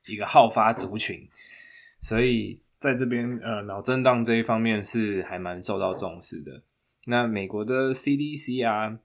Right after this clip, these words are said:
也，也说，也预测说他们这边脑震荡的发生率大概是一年有一百六十万到三百八十万的发生率，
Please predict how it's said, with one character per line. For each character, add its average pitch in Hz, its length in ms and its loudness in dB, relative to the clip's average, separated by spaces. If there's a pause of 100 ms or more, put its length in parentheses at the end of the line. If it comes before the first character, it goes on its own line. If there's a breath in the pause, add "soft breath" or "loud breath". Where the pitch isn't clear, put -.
(260)
也， 95 460 -2
也 101 260 -10
说， 107 320 -4
也 113 140 -2
预 135 240 0
测 123 240 2
说 107 380 -2
他 - 200 -4
们 101 160 -4
这 107 80 -6
边 101 300 -4
脑 90 160 -4
震 110 180 0
荡 107 160 2
的 90 60 -8
发 95 180 0
生 104 180 -6
率 101 120 -4
大 95 160 -2
概 95 180 -6
是 98 400 -8 (220)
一 139 100 0
年 107 220 0
有 98 280 -10 (120)
一 165 120 -4
百 104 320 0
六 131 240 0
十 - 520 -4 (300)
万 101 360 0 (140)
到 107 340 2 (380 soft breath)
三 160 480 0 (340)
百 98 400 0
八 156 220 4
十 98 240 -4
万 107 380 0
的 90 260 -6
发 95 200 2
生 98 240 -6
率， 92 240 -8